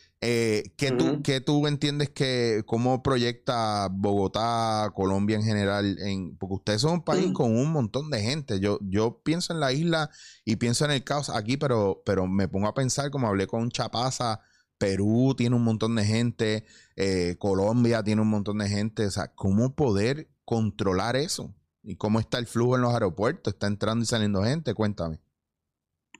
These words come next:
Speaker 2: Ah, pues a ver,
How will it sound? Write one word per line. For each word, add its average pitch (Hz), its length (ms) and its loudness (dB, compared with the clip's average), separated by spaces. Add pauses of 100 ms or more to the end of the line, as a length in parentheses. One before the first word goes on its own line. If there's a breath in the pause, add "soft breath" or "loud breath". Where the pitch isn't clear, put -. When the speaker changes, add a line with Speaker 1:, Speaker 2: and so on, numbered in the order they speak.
(840 loud breath)
Speaker 2:
Ah, 139 720 2 (100)
pues 139 240 0
a 135 80 4
ver, 135 340 0